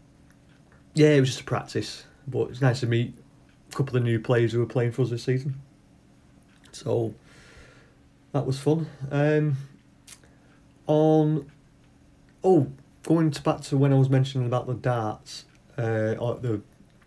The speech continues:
World Match Play at Blackpool, I've found a guy on Twitter, uh, Twitter, on Twitch, who actually streams all the darts, even the non-televised ones, which are in the, you have to pay P-, the P D C package for. Um,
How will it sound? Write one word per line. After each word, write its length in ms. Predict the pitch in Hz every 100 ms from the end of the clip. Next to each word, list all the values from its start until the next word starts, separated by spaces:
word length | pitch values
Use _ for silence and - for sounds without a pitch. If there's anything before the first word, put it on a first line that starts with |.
| _ _ - - - _ _ _ _ _ _
World 160 | 120 120
Match 240 | 120 -
Play 160 | - 110
at 80 | 107
Blackpool, 440 | 110 - 117 - - _ - -
I've 160 | 135 135
found 380 | 165 190 180 170
a 100 | 135
guy 440 | 139 147 143 135
on 460 | 131 131 131 127 117 - _
Twitter, 400 | - 170 - 117 - - _ _ _ -
uh, 40 | 151
Twitter, 320 | - - - -
on 160 | 123
Twitch, 460 | - 143 135 - -
who 240 | 123 113 107
actually 300 | 110 - 131
streams 480 | - 139 151 135 120
all 180 | 120
the 80 | 120
darts, 360 | 123 127 110 -
even 200 | 127 120
the 60 | 123
non-televised 1400 | 123 120 120 - _ - - - - 143 127 110 110 110
ones, 260 | 107 104
which 200 | 113 -
are 60 | 110
in 120 | 107
the, 300 | 107 104 107 117 -
you 140 | 117
have 100 | 107
to 80 | -
pay 180 | 117 107
P-, 360 | - 110 101 -
the 120 | 117 - -
P 140 | 120
D 100 | 110
C 200 | 107 113
package 400 | 107 131 - 131
for. 180 | - 127 - - - - - - - _ -
Um, 580 | 113 117 117 110 110